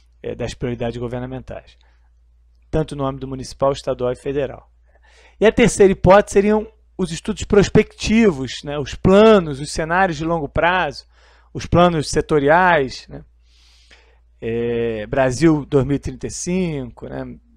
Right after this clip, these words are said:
Brasil dois mil e vinte e dois, um tempo atrás também lançado, né, os desafios da nação, né. Então, seriam esses estudos prospectivos, né, mesmo aqueles liderados pelo, pelo N D G, processos capazes, né, de influenciar a agenda,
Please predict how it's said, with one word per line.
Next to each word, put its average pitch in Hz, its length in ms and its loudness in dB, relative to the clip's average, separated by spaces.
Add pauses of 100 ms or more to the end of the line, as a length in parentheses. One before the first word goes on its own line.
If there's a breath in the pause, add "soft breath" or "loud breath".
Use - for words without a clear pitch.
Brasil 123 280 -6
dois 143 180 -4
mil 143 120 -10
e - 20 -10
vinte 131 200 -14
e 113 40 -18
dois, 127 160 -4
um 123 80 -10
tempo 117 220 -8
atrás 120 240 -10
também 120 200 -14
lançado, 143 720 -6
né, 123 120 -10
os 123 100 -10
desafios 131 460 -6
da 123 100 -8
nação, 151 560 -8
né. 143 100 -14 (1500 soft breath)
Então, 160 140 -4
seriam 214 420 4
esses 190 380 4
estudos 196 420 -4
prospectivos, 170 840 -2
né, 147 100 -6
mesmo 202 300 4
aqueles 175 340 0
liderados 156 440 0
pelo, 175 360 -4 (320)
pelo 170 240 2
N 160 200 -2
D 147 140 -2
G, 131 320 -6 (920)
processos 156 960 0 (100)
capazes, 135 720 2
né, 156 160 -4
de 139 140 -10
influenciar 139 500 -6
a 135 60 0
agenda, 139 500 -6